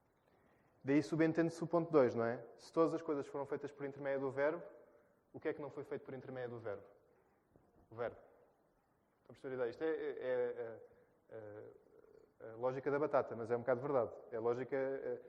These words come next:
lógica um ponto um. Se todas as coisas são feitas por meio de uma coisa, essa coisa não é feita. Essa coisa existe por si só. O Filho tem vida por si só, como vamos ver num ponto a seguir. Por meio do Filho, todas as coisas se fizeram.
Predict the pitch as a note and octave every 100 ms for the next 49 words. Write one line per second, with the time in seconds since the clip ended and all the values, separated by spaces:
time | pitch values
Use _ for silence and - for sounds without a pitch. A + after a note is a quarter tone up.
0 | - - D#3+ E3+ E3 F3 F3 F3 E3 C#3
1 | A2 - E3+ E3+ E3+ E3 D#3 E3+ D#3 D#3+
2 | D3+ D#3 D3+ D3 D3+ D#3 D#3 D#3 D#3 D3+
3 | D#3 D#3 D3 B2+ - A2 - - _ _
4 | - - C3 C3 C3+ C3+ C3+ - - C#3+
5 | - A2 - - - - - C3+ D3+ C#3
6 | B2 C#3+ C#3 - C3+ - C3 C3+ C3+ C3
7 | C3+ C3 B2 B2 C3 - G#2+ - - -
8 | - - C3+ D#3+ F3+ E3+ - D3 D3 E3
9 | F3 - - _ - F#3 F#3 E3+ - E3
10 | D#3+ - E3 B2+ A2+ G#2